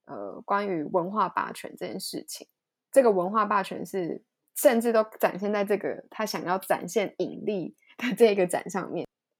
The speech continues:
在这一个展里面，我原本期待的是客家可以为自己客家说话，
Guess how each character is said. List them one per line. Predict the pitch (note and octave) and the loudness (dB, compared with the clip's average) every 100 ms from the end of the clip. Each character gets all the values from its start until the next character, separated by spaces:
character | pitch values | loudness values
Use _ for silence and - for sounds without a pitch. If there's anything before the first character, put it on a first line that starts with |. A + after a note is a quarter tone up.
| _ | _
在 | - C4+ | 4 4
这 | C4 C4 A3+ | 6 6 6
一 | G#3+ | 2
个 | F#3 | 0
展 | F3 E3+ F3 | 2 0 0
里 | - | -2
面， | F#3+ | -2
我 | E3+ E3 | -2 -2
原 | F#3+ | 0
本 | G#3+ G3 | 0 0
期 | - E3+ | -2 0
待 | G#3 - | 0 -2
的 | |
是 | F3+ G#3 F3 - - | 0 0 0 -6 -4
客 | B3+ | -2
家 | G#3 G3 F#3+ | 0 0 0
可 | G3+ | -2
以 | E3 | 0
为 | F#3+ | 0
自 | F#3+ G3+ | 0 -4
己 | C3+ | -4
客 | A#2+ G3 E3 | -4 -4 -4
家 | - - | -6 -6
说 | - G#2+ | -8 -8
话， | - - | -6 -8